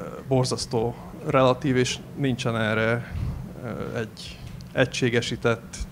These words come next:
mértékegység, amivel mérni lehet. A legjobban mi talán úgy tudjuk kifejezni, hogy, hogy mondjuk évvégi listákon, ö, összefoglaljuk egy adott évnek a legerősebb produkcióit, és amiket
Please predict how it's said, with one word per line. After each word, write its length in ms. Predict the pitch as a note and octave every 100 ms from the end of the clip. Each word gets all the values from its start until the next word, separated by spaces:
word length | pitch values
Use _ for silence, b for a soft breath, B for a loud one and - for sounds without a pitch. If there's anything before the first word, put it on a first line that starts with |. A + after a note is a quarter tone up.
| C3+
mértékegység, 680 | C3+ B2+ B2 A#2 - C3 A#2+
amivel 260 | A#2 A2+
mérni 280 | A#2+ B2 B2+
lehet. 440 | C#3 C3+ D3+ - - B B B B B B B B B B B - - - - - - - - - - - -
A 100 | -
legjobban 440 | D#3 D#3+ D#3 C#3+ C#3+
mi 80 |
talán 220 | C#3+ C#3+ D3
úgy 100 | D3+
tudjuk 260 | C3 B2
kifejezni, 540 | C3 A#2+ A#2+ B2 B2 B2+
hogy, 400 | A#2+ A#2+ - - -
hogy 100 | B2+ B2
mondjuk 300 | A#2+ A#2+ -
évvégi 380 | C#3 A#2+ A#2+
listákon, 840 | A#2 A#2+ - B2 A2+ A2+ A#2+ A2+ A#2+ B B B
ö, 180 | - A2+ E2+
összefoglaljuk 680 | A#2+ - B2+ A#2 A#2 A2+ A#2
egy 120 | A#2
adott 300 | A#2+ A#2 -
évnek 380 | A#2+ A#2 A2+ A#2+
a 200 | G#2+ A2
legerősebb 600 | A#2+ A#2 A2+ A#2 - A#2 A#2 B B
produkcióit, 720 | - C3+ C#3+ - C#3 C#3 C3
és 160 | A#2+ G#2+
amiket 540 | C3 A2+ A2 G2+ -